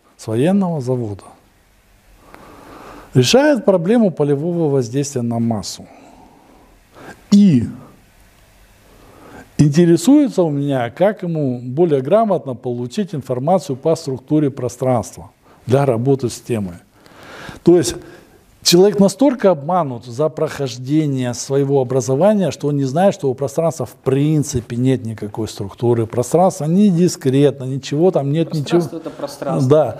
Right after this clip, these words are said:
Speaker 2: А
Speaker 1: И,
Speaker 2: есть
Speaker 1: а, его направили, вот эти жулики, в-, своим образованием в тупик.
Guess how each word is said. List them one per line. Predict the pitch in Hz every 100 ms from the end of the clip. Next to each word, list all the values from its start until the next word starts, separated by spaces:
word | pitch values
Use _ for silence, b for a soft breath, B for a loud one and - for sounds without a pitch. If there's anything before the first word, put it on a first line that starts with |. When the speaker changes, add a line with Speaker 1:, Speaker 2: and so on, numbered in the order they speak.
| B B
Speaker 2:
А | 143
Speaker 1:
И, | 196
Speaker 2:
есть | 214 165 165 - _ 143 139 _
Speaker 1:
а, | 202 208 170 -
его | 139 135 180 156 208 147
направили, | 135 127 185 226 165
вот | 127 123
эти | 110
жулики, | 104 104 143 117 107 110
в-, | 110 117 120 110
своим | - 139 123
образованием | 113 120 117 127 127 113 107
в |
тупик. | - 170 - 127 -